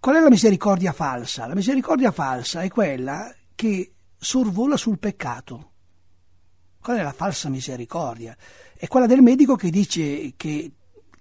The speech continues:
che avendo tu un tumore dici che sei sa-, dici che sei sano, stai tranquillo. Quella è la falsa misericordia, perché quella persona mure-, morirà,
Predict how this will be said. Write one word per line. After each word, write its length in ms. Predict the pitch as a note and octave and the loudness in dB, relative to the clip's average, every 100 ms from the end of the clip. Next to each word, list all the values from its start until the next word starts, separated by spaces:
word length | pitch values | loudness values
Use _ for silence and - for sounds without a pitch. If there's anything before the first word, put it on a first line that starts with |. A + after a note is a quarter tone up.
| _ | _
che 380 | - A3+ D#4+ - _ _ _ _ - | -4 -2 -2 -8 _ _ _ _ -8
avendo 460 | F3 F3 A#3 F#3 | -4 0 2 2
tu 100 | - | 2
un 120 | A3 - | 4 4
tumore 520 | B3+ A3 G3 A3+ B3 | 6 6 6 4 2
dici 300 | E3 D3+ - | -2 -8 -10
che 160 | - | -8
sei 160 | B2 C3+ | -8 -8
sa-, 320 | - F3+ A#2 | -8 -8 -10
dici 240 | D3+ D3+ - | -8 -8 -8
che 80 | A#2 | -10
sei 200 | - D3 | -10 -10
sano, 560 | - A2+ A2+ A2+ C3 _ _ | -10 -10 -10 -10 -14 _ _
stai 220 | _ D3+ | _ -14
tranquillo. 580 | C#3+ C3 C3 B2+ A#2 A#2+ _ _ _ | -10 -12 -12 -14 -14 -18 _ _ _
Quella 200 | - C#4 | 0 0
è 40 | G3+ | 0
la 80 | C#3 | -4
falsa 320 | F#3+ G3+ C#3+ | -4 -4 -6
misericordia, 680 | C3+ C3 A#2+ - G3 C3 A#2 | -6 -8 -10 -6 -6 -6 -12
perché 340 | A#2+ - - - - - | -14 -14 -16 -20 -20 -16
quella 200 | - E3+ | -10 -8
persona 320 | F3 B3 A#3 | -6 0 2
mure-, 320 | F3 D#3+ D3 - | 2 0 -6 -4
morirà, 920 | D3 C#3 C3 E3+ D#3+ C3+ F3+ E3+ | -2 0 -2 -2 -4 -6 -4 -6